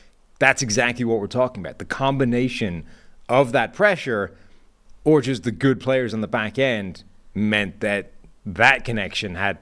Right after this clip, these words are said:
nowhere to work. Like, uh, Burrow got some passes away to T Higgins, but could not connect, or sorry, uh, to, to Ja'Marr Chase, but could not connect with T Higgins at all during the course of the game. Um, and it, it, you know, wasn't because T Higgins just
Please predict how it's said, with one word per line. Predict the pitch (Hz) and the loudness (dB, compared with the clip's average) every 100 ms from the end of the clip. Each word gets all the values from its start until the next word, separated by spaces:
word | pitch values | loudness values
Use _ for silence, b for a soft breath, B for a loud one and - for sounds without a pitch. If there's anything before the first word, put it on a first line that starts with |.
| 98 | -6
nowhere | 95 90 | -4 -2
to | 87 | -4
work. | 85 104 - - | -2 -4 -6 -12
Like, | 98 90 85 - b b b b - | -8 -8 -8 -18 b b b b -10
uh, | 82 80 80 | -6 -6 -8
Burrow | 87 117 113 107 | -2 0 2 -2
got | 90 98 - | -4 -6 -6
some | 104 90 80 | -8 -8 -10
passes | 104 95 95 | -10 -8 -8
away | 87 90 | -6 -8
to | 80 | -8
T | 104 | -8
Higgins, | 87 143 117 73 - | -4 -4 -4 -6 -8
but | 101 92 - | -8 -10 -4
could | 143 | -4
not | 113 113 | -2 -4
connect, | - 110 104 - - - - | -6 -6 -6 -8 -18 -14 -4
or | 113 | -2
sorry, | - 110 90 | 0 0 -2
uh, | 92 | -4
to, | 107 90 | -6 -8
to | 98 | -6
Ja'Marr | 98 95 | -6 -4
Chase, | - 165 120 - - b b | 0 0 2 -4 -8 b b
but | 123 | -2
could | - 123 | 0 0
not | 123 | 0
connect | 107 117 101 | -2 -2 -2
with | 110 - | -6 -6
T | 104 | -4
Higgins | 107 98 | -2 -4
at | 87 101 | -2 0
all | 110 104 95 | 2 0 -2
during | 80 107 90 | -4 -6 -6
the | |
course | - 98 | -6 -8
of | - | -8
the | 85 | -8
game. | 117 123 101 85 - b b b - | -2 0 0 -6 -14 b b b -10
Um, | 98 95 92 - | -8 -8 -8 -6
and | 113 | -4
it, | 107 107 - | -4 -8 -14
it, | 104 | -14
you | 117 | -14
know, | 87 | -10
wasn't | 110 101 104 | -8 -6 -8
because | 117 98 | -8 -8
T | - | -6
Higgins | 98 101 92 82 | -6 -4 -6 -6
just | 87 - | -8 -10